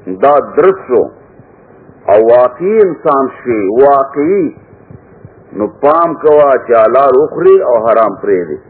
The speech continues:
دا معنا ده. په اصلاح د معاشرې سره انسان کېده. ما مخکې ویلو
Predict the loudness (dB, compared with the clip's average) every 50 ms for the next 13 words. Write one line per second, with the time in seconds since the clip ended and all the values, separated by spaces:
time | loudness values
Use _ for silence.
0 | -20 -14 -6 -2 0 0 0 -2 -6 -8 -8 -8 -8 -10 -10 -12 -16 -20 -20 -20
1 | -20 -20 -20 -20 -20 -20 _ -20 _ _ -20 -20 -20 -20 -20 -20 -20 -20 _ -20
2 | -14 -4 0 2 2 2 2 0 -2 0 0 2 2 2 2 0 0 0 -2 -2
3 | -2 0 0 0 2 4 4 2 2 2 0 0 0 0 0 0 -2 -2 -4 -4
4 | -4 0 0 0 0 0 -2 -4 -2 -2 0 0 0 -2 0 0 0 0 0 -2
5 | -2 -2 -2 -2 -2 -2 -2 -4 -6 -8 -10